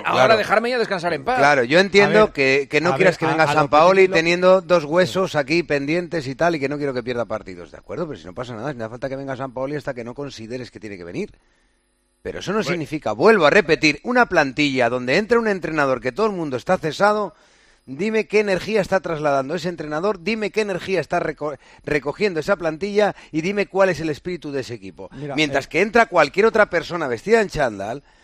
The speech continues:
Speaker 2: aunque se haya sacado el título antes de ayer, y entra allí y dice, "Señores, somos el Sevilla, vamos a ganar, vamos
Speaker 1: O
Speaker 2: a estar
Speaker 1: Rakitic,
Speaker 2: ordenados".
Speaker 1: hombre, o
Speaker 2: Y
Speaker 1: Rakitic.
Speaker 2: es otra historia,
Speaker 1: O
Speaker 2: es otra
Speaker 1: Rakitic.
Speaker 2: historia.
Speaker 1: Si Rakitic
Speaker 3: Mira,
Speaker 1: ha salido y ha
Speaker 3: ¿sabéis para
Speaker 1: dicho,
Speaker 3: mí?
Speaker 1: "Tengo que li-,
Speaker 3: Pero,
Speaker 1: tengo que levantar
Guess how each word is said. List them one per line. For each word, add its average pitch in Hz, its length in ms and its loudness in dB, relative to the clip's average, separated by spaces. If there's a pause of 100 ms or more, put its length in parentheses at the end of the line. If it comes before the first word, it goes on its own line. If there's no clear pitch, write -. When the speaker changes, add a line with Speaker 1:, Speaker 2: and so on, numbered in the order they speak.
(120)
Speaker 2:
aunque 127 280 -4
se 143 80 -6
haya 220 140 4
sacado 180 260 0
el 143 80 -2
título 156 480 -2
antes 127 560 -2
de 110 140 -4
ayer, 139 560 2 (340)
y 151 140 6
entra 196 240 2
allí 170 160 2
y 180 60 2
dice, 143 260 -2
"Señores, 165 380 -2
somos 165 200 -6
el 143 100 -4
Sevilla, 160 440 0
vamos 151 280 -4
a 127 60 -2
ganar, 160 280 0
vamos 165 160 -4
Speaker 1:
O - 20 4
Speaker 2:
a - 20 4
estar 180 160 4
Speaker 1:
Rakitic, - 160 0
Speaker 2:
ordenados". 160 240 2
Speaker 1:
hombre, 151 300 -2
o 135 60 -2
Speaker 2:
Y 147 60 0
Speaker 1:
Rakitic. 202 200 2
Speaker 2:
es 175 120 -2
otra 220 200 4
historia, 247 400 4
Speaker 1:
O 156 80 6
Speaker 2:
es 160 60 4
otra 196 120 4
Speaker 1:
Rakitic. 220 220 2
Speaker 2:
historia. 208 460 2
Speaker 1:
Si 170 120 0
Rakitic 190 320 -2
Speaker 3:
Mira, 233 100 0
Speaker 1:
ha - 40 2
salido 220 240 2
y - 20 4
ha 220 40 2
Speaker 3:
¿sabéis 214 40 2
para 196 100 -2
Speaker 1:
dicho, 202 120 0
Speaker 3:
mí? 202 60 -2
Speaker 1:
"Tengo 208 180 2
que 208 100 0
li-, 214 100 2
Speaker 3:
Pero, 156 100 -8
Speaker 1:
tengo 214 200 0
que 208 80 -4
levantar 202 240 0